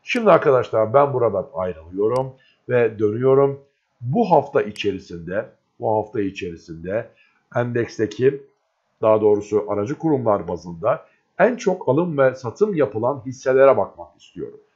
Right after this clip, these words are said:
Türk Hava Yolları malumunuz üzere önemli bir atak yaşadı. Lot bazında bir Nisan tarihi ile beş Nisan tarihi arasında on üç buçuk milyon lot civarında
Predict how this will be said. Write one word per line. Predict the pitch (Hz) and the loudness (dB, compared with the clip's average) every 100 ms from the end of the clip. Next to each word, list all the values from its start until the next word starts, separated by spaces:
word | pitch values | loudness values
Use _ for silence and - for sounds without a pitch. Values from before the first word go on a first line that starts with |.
| _ | _
Türk | - 214 | -8 0
Hava | 202 151 | 6 6
Yolları | 117 98 92 | 6 2 -2
malumunuz | 143 147 120 107 95 - | 0 2 2 -4 -10 -14
üzere | 80 90 | -10 -4
önemli | 131 131 123 123 107 | -2 -2 -4 -4 -6
bir | 101 - | -6 -8
atak | - - - | -8 -8 -8
yaşadı. | 117 123 123 156 156 _ _ 127 | -10 -4 2 2 2 _ _ 2
Lot | 165 220 - | 6 6 6
bazında | 107 104 90 78 95 101 _ _ - | -6 -6 -12 -12 -10 -10 _ _ -14
bir | 110 151 254 247 131 | -4 0 0 -2 -10
Nisan | 123 123 147 151 | -10 -6 -2 -2
tarihi | 127 104 92 92 | -2 -4 -4 -6
ile | 95 87 98 | -8 0 4
beş | 160 - | 4 2
Nisan | 113 104 90 76 | -12 -14 -12 -8
tarihi | 104 107 87 78 | -2 -2 -2 -10
arasında | 90 78 - 82 85 131 - - _ _ | -14 -14 -16 -14 -2 -2 -2 -10 _ _
on | 208 226 | 6 6
üç | 185 - | 2 -6
buçuk | 151 147 - | -12 -14 -12
milyon | 117 104 98 98 | -10 -6 -6 2
lot | 135 160 - | 4 4 -4
civarında | 92 87 80 82 123 175 | -6 -6 -6 -6 -4 -4